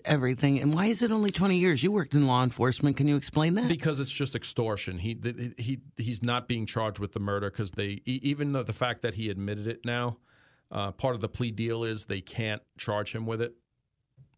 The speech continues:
Speaker 2: He's covered under that plea agreement. That
Speaker 1: And so
Speaker 2: they cannot
Speaker 1: extortion
Speaker 2: charge
Speaker 1: only
Speaker 2: him.
Speaker 1: gets you twenty years?
Speaker 2: Extortion,
Speaker 1: I'm
Speaker 2: uh,
Speaker 1: too old
Speaker 2: I
Speaker 1: now.
Speaker 2: mean, to the family. And he's also charging, you know, the twenty-year sentence in Peru for the slaying of,
Speaker 1: Ugh.
Speaker 2: twenty ten slaying of another woman, Stephanie Flores.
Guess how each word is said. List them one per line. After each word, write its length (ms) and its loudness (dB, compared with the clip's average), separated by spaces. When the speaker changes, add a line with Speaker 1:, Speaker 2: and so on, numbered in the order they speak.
Speaker 2:
He's 240 -6
covered 340 -4
under 200 -2
that 200 -6
plea 200 -2
agreement. 540 -2
That 80 4
Speaker 1:
And 80 6
so 100 6
Speaker 2:
they 80 6
cannot 40 0
Speaker 1:
extortion 440 4
Speaker 2:
charge 100 4
Speaker 1:
only 120 6
Speaker 2:
him. 60 4
Speaker 1:
gets 180 2
you 80 2
twenty 260 4
years? 300 2
Speaker 2:
Extortion, 920 0
Speaker 1:
I'm 120 4
Speaker 2:
uh, 40 0
Speaker 1:
too 180 4
old 100 4
Speaker 2:
I 40 0
Speaker 1:
now. 140 2
Speaker 2:
mean, 220 -2
to 100 -2
the 100 -2
family. 480 0
And 240 -2
he's 180 -2
also 260 -2
charging, 460 -6
you 160 -4
know, 100 -2
the 100 -4
twenty-year 480 -4
sentence 320 -6
in 80 -4
Peru 380 -4
for 160 -6
the 60 -6
slaying 600 -4
of, 320 -4
Speaker 1:
Ugh. 200 0
Speaker 2:
twenty 240 -2
ten 240 -2
slaying 420 -4
of 180 -6
another 260 0
woman, 280 -4
Stephanie 420 -4
Flores. 640 -4